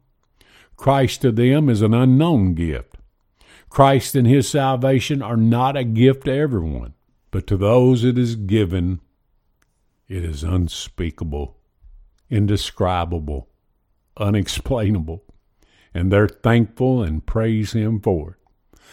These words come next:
How can a man be just with God? How can he be clean that's born of a woman?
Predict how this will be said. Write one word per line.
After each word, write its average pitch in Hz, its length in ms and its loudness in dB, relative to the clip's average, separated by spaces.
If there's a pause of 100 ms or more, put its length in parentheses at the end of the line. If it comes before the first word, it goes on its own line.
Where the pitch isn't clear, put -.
(180)
How 135 180 2
can 139 220 6
a 131 60 4
man 131 360 4
be 131 140 4
just 127 440 0
with 110 240 -2
God? 127 420 2
How 120 200 -2
can 110 180 -2
he 123 120 6
be 117 200 2
clean 131 460 4
that's 127 160 0
born 120 320 0
of 127 120 2
a 139 60 6
woman? 90 500 0